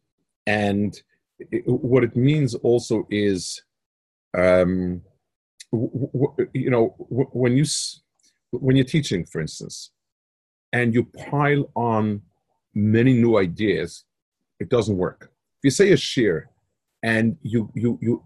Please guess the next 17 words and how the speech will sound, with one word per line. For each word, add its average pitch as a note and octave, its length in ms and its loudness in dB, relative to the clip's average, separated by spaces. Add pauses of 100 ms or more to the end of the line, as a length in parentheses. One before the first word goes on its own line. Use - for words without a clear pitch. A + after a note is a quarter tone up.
(100)
you B2 180 2
add G2+ 120 -2
one, C3 320 2
two, A#2+ 260 0
three, B2 300 0
four, B2 300 2
five, A2+ 380 0 (120)
um, - 180 -10
uh, G#2+ 40 -8
uh, G2 160 -14 (120)
points A2 260 -2
of F2 120 -4
new G2+ 220 0
information, A2+ 640 0 (220)
you A2 80 0
lose A#2+ 240 0
everybody. D2 480 -6